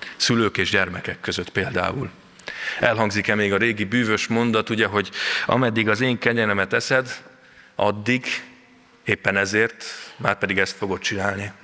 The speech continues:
Nem tudom, hogy kinél ez hogy megy. Én azért bevallom innen a szószékről, hogy viszonylag hamar eljutok én is ilyen számomra megfelebbezhetetlennek tűnő állításokig, például, hogy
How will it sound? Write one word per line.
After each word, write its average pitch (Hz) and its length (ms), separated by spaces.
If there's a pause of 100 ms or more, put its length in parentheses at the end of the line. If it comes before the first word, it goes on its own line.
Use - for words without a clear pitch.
(840)
Nem 113 180
tudom, 104 220
hogy 98 120
kinél 104 300
ez 95 140
hogy 107 180
megy. 104 340 (960)
Én 107 120
azért 98 200
bevallom 92 640
innen 95 220
a 95 40
szószékről, 104 580
hogy 101 140
viszonylag 110 400
hamar 107 260
eljutok 95 420
én 110 160
is 95 160
ilyen 98 320 (120)
számomra 113 680
megfelebbezhetetlennek 95 1200
tűnő 101 320
állításokig, 95 800
például, 104 460
hogy 101 160